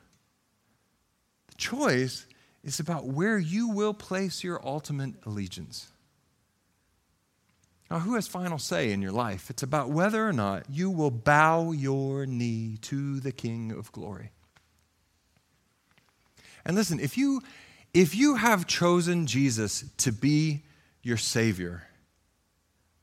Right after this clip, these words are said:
but not to be the Lord of your life, then look,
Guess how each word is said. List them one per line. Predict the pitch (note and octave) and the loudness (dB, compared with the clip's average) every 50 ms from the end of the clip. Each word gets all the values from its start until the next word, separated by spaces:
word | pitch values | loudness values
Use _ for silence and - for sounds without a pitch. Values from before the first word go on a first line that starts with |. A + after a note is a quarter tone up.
| _ _ - | _ _ -8
but | A2+ G#2+ | -6 -2
not | A2+ A#2+ C3+ C#3+ C3+ C3+ | 2 4 4 2 2 0
to | - C#3 | -4 -2
be | A#2+ B2+ C3 | 0 2 2
the | A2 A#2 | 2 0
Lord | A2+ A2 A2 A2+ A#2 A#2+ A#2+ A#2+ A2+ - | 0 0 0 0 0 2 2 0 0 -2
of | - G#2+ A2 G2+ G#2+ | -4 -6 -6 -4 -2
your | G#2+ G#2 | -2 -2
life, | F#2+ F2+ E2 D#2+ - - - - _ _ _ _ _ _ _ _ _ _ _ _ _ _ _ _ _ _ _ _ _ _ _ _ _ _ _ _ - | -2 -2 -4 -6 -12 -16 -18 -20 _ _ _ _ _ _ _ _ _ _ _ _ _ _ _ _ _ _ _ _ _ _ _ _ _ _ _ _ -8
then | B2 A#2+ C3+ | -6 -2 0
look, | E3 D3 - - | 0 0 0 -2